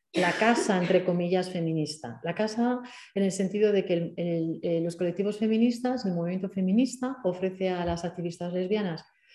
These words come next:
unas estructuras donde organizarse y también un discurso, ¿no? También, eh, ellas se suman a toda la, a toda la lucha feminista que en aquel momento está,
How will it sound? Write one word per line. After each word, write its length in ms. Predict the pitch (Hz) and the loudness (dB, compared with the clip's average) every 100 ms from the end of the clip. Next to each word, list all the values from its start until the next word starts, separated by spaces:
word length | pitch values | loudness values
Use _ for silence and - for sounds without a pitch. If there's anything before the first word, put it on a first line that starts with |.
| _ - | _ -2
unas 260 | 190 196 | 0 0
estructuras 720 | 190 - 185 - 262 240 170 | -2 -2 -4 0 4 4 4
donde 160 | 175 165 | 0 -2
organizarse 840 | 165 170 170 208 233 226 233 277 - - - | -2 -2 -2 -2 -2 -2 -2 -2 -6 -18 -2
y 100 | 226 | 0
también 300 | 220 185 202 | 2 4 4
un 100 | 247 | 6
discurso, 880 | 196 170 - 294 - - 160 - - - | 4 2 4 4 4 -4 -6 -8 -8 -2
¿no? 320 | 226 392 - | -2 -2 -6
También, 520 | 180 175 175 196 220 | -2 0 2 2 2
eh, 240 | - 165 165 | 2 0 2
ellas 240 | 175 175 | 2 2
se 100 | 180 185 | 0 -2
suman 360 | 208 208 247 | 2 4 4
a 120 | 247 | 4
toda 220 | - 165 170 | 2 0 0
la, 300 | 170 170 170 - - - - | 0 -2 -6 -14 -18 -10 -4
a 100 | 175 | 0
toda 140 | 180 | 2
la 80 | 180 | 2
lucha 240 | 185 190 | 0 -2
feminista 520 | 190 185 190 208 - | -2 2 2 2 0
que 80 | 226 | -2
en 60 | 170 | -2
aquel 200 | 165 165 | 0 0
momento 420 | 180 185 196 196 | 0 2 2 2
está, 440 | 214 - 165 170 | 0 -2 -4 -4